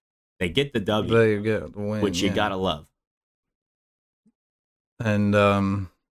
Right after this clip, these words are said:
Speaker 2: Utah State, they're, they're pretty good in that. They're in the Mountain West, right? And they're pretty good in that Mountain West too, aren't
Speaker 1: They
Speaker 2: they?
Speaker 1: did recover against Utah State on the January twenty-sixth. They lost seventy-five to fifty-seven,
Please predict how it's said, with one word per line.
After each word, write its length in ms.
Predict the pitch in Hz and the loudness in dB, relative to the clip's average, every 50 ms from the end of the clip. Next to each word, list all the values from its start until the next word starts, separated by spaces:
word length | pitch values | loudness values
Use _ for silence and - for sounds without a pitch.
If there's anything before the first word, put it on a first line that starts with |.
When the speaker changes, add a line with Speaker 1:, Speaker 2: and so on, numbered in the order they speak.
| _ _ _ _ _ _ _ _ _ _ _ _ _ _ _ _ _ _ _ _ _ _ _ | _ _ _ _ _ _ _ _ _ _ _ _ _ _ _ _ _ _ _ _ _ _ _
Speaker 2:
Utah 340 | 127 135 165 156 147 120 107 | 4 4 6 6 6 4 4
State, 580 | - - - - - 113 120 135 131 - - - _ _ _ _ _ _ _ _ | 4 0 -2 2 4 4 4 4 2 0 -6 -12 _ _ _ _ _ _ _ _
they're, 320 | 113 117 151 175 185 156 - _ _ _ - _ _ _ _ | 2 4 6 6 6 2 -2 _ _ _ -20 _ _ _ _
they're 140 | 135 147 170 | 4 4 4
pretty 240 | 170 - 254 208 143 | 6 6 4 4 4
good 260 | 107 - 127 143 165 | 6 6 6 6 6
in 60 | 156 | 4
that. 160 | 107 82 - - - - _ - | 2 -2 -6 -14 -20 -20 _ -4
They're 180 | 123 120 123 | 0 2 2
in 80 | - 127 | 2 2
the 60 | 110 | 2
Mountain 300 | 98 101 120 127 - 95 | 2 2 0 0 -2 0
West, 340 | 101 113 117 95 - - - | 0 0 0 0 -2 -6 -4
right? 140 | 110 117 135 | -2 0 0
And 120 | 147 131 | 0 -2
they're 160 | 117 113 113 | -4 -4 -6
pretty 240 | 104 - - 156 156 | -6 -2 -2 -2 -2
good 180 | 120 - 123 139 | 0 0 0 0
in 80 | 139 | 0
that 160 | 92 76 - - | -2 -4 -6 -8
Mountain 260 | 90 82 73 - 73 | -8 -8 -8 -6 -6
West 280 | 87 87 - - _ | -6 -8 -8 -10 _
too, 100 | _ 104 | _ -8
aren't 160 | 92 95 101 113 | -6 -6 0 2
Speaker 1:
They 140 | 131 170 | 4 4
Speaker 2:
they? 40 | 180 | 4
Speaker 1:
did 300 | 160 143 170 208 208 185 | 4 2 0 -2 0 -2
recover 380 | 185 156 - 165 180 170 156 139 | -4 -4 -2 -4 -4 -2 -2 -2
against 260 | 127 131 135 131 131 | -2 0 -2 -2 -2
Utah 240 | 143 139 - 127 123 | -2 -2 -2 -4 -4
State 300 | 117 - 113 113 113 - | -2 -2 -4 -4 -2 -2
on 160 | 120 113 110 | -2 -2 -2
the 240 | 107 110 104 101 98 | -2 -2 0 0 -2
January 320 | 95 110 120 139 147 160 147 | 0 -2 -2 0 -2 -4 -2
twenty-sixth. 500 | - 143 135 143 139 - 101 104 - - | -2 -2 -2 -2 -2 -2 -4 -4 -2 -2
They 120 | 107 110 | -4 -4
lost 440 | 101 98 101 104 107 113 - - - | 0 0 0 -2 -2 -4 -8 -4 -2
seventy-five 560 | - 117 107 110 117 117 113 113 101 104 92 | -2 0 0 0 -2 -2 0 -2 -4 -4 -4
to 60 | 95 | -8
fifty-seven, 760 | - - 98 - - 110 - - - 151 156 117 113 107 101 | -6 -6 -6 -6 -6 -8 -4 -2 0 0 0 0 -2 -2 -4